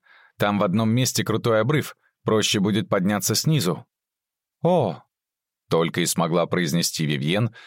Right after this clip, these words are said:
и снова подумала о фабрике. Изяществом нижнее белье горничной не отличалось.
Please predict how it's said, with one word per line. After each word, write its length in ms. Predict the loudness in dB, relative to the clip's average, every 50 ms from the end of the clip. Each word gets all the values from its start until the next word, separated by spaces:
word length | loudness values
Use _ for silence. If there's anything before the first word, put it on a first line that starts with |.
| -16 -6
и 100 | -4 -2
снова 380 | -2 0 0 0 0 0 0 0
подумала 580 | 0 -2 -2 0 0 0 0 0 2 0 0
о 20 | -2
фабрике. 640 | -2 -2 -4 -2 -2 -4 -6 -8 -10 -12 -14 -14 -16 _ _ _ _ _ _ -4
Изяществом 840 | -2 -2 0 0 0 0 0 -2 -2 -4 -4 -4 -2 -2 0 0 0
нижнее 380 | 0 0 0 0 0 -2 0
белье 320 | 0 -2 -2 0 0 -2 0
горничной 580 | 0 0 0 0 0 -2 -2 -2 -2 -2 0
не 140 | 0 0 0
отличалось. 720 | 0 -2 -2 -4 -4 -2 -2 -2 -4 -4 -4 -8 -8 -8